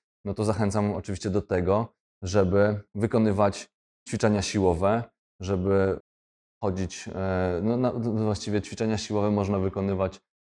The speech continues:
mm, w, w różnych miejscach, nie, to nie musi być koniecznie siłownia,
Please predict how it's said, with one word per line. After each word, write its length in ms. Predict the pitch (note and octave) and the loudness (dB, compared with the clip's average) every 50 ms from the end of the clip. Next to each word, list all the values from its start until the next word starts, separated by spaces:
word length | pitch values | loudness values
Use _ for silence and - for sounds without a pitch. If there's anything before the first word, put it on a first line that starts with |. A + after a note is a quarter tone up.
| _ _ - | _ _ -6
mm, 340 | G2 G2 F#2+ F#2 F2+ F2 - - | -4 -2 0 0 -2 -2 -4 -6
w, 360 | F2 F2+ F2 F#2+ F2+ - F#2 | -8 -6 -6 -6 -6 -4 -2
w 40 | G2+ | 0
różnych 340 | A2+ A#2+ G2+ A#2+ G#2+ - | 2 2 2 0 0 -2
miejscach, 360 | - F#2 F#2 - - F#2 - - | -2 -4 -4 -4 -6 -6 -4 -4
nie, 340 | G#2 G2 F#2+ F#2 G2 F#2+ F2+ | -4 -2 -2 -2 -2 -2 -2
to 80 | G2+ | -2
nie 100 | G2 G2 | -2 -2
musi 180 | G2+ G2 - G2+ | -2 -2 -2 -4
być 140 | F#2 - - | -6 -6 -6
koniecznie 360 | - G2 F#2+ F2+ - - A2+ | -6 -6 -6 -4 -6 -6 -8
siłownia, 500 | - - G#2+ F#2+ F2 F2+ A#2+ D3 D#3 | -6 -2 0 0 2 2 0 -4 -4